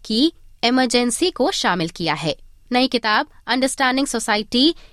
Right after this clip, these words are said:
India and Beyond में इमरजेंसी को भारतीय लोकतंत्र के सामने आई एक बड़ी ऐतिहासिक चुनौती के रूप में प्रस्तुत किया गया है।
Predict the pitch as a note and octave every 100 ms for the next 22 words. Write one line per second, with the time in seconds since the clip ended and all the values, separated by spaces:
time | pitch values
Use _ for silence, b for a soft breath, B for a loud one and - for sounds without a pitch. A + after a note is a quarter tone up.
0 | b C#4+ C#4+ F#4+ G4+ C#4+ B3 G3+ F#3+ G#3+
1 | B3 E3+ C#3 - B3 C#4 C4+ C4+ D4+ D4
2 | D#4 C4 A#3 C4+ C4 B3 B3 B3+ C4 C4+
3 | C4 A3+ A#3 A#3+ A#3 C4 B3+ G3 A3 D4
4 | A3 A3 A3+ G#3 G#3 C4 - G#3+ G3 B3
5 | B3 A3+ G#3+ - A3 - F3 E3+ - G#3+
6 | - F3 D3+ D3+ D3 D#3